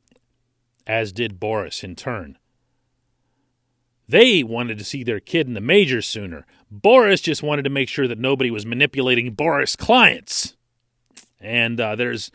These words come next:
never been any love lost between Boras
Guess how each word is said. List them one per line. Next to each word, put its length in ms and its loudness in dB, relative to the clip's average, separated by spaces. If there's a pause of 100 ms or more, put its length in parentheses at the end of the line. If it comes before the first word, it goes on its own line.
(460)
never 300 4
been 180 2
any 180 -2
love 240 2
lost 420 2
between 460 -8 (840)
Boras 560 0